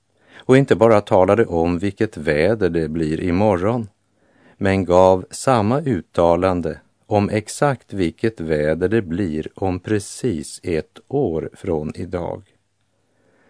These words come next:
Då blir sannolikheten inte ens en promille. Ingen människa kan ge en så exakt beskrivning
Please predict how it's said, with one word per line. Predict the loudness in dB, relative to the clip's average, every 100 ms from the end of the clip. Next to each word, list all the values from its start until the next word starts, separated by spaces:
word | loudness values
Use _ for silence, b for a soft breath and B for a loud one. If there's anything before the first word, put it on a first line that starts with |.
| b -8
Då |
blir | -4 -2
sannolikheten | 0 0 0 -2 -6 -4 -4 -4 -6 -8 -8 -6
inte | -4 -2 -2 -4
ens | -4 -8 -10
en | -8 -6 -6 -12 -16
promille. | -10 -6 -6 -6 -10 -12 -14 _ _ _ _ _ _ _ _ _ _ _ _ _ _ _ _ _
Ingen | -4 0 2 2 2 4
människa | 2 2 0 -2 -4
kan | 0 0 2
ge | 0 -2
en | -2 -6
så | -4 -2 -2
exakt | -4 -4 -4 -4 _
beskrivning | -4 -4 -6 -6 -4 -6 -8 -12 -14